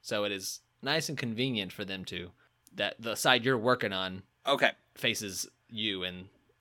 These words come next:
Speaker 1: the label faces out.
Speaker 2: Okay. Um, let me pivot a little bit here. This is not an
Speaker 1: Mm-hmm.
Speaker 2: answered question, but additional things are occurring to me. Um, you, you do not care for, so a,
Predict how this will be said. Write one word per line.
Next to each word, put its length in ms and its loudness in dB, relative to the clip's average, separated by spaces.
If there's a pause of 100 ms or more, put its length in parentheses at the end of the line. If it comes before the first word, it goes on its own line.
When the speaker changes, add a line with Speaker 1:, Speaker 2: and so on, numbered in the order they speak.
(140)
Speaker 1:
the 60 -8
label 220 -2
faces 280 -12
out. 80 4
Speaker 2:
Okay. 200 8 (540)
Um, 540 6 (360)
let 300 8
me 420 4 (380)
pivot 340 6
a 80 2
little 240 6
bit 220 4
here. 260 2 (880)
This 220 4
is 80 2
not 180 8
an 80 0
Speaker 1:
Mm-hmm. 80 2
Speaker 2:
answered 260 -2
question, 520 -2 (280)
but 260 6 (460)
additional 460 6
things 240 2
are 100 6
occurring 360 2
to 100 -12
me. 280 -10 (600)
Um, 460 6 (340)
you, 300 -4
you 140 -6
do 160 -2
not 260 6
care 340 8
for, 640 6 (320)
so 640 6 (380)
a, 180 6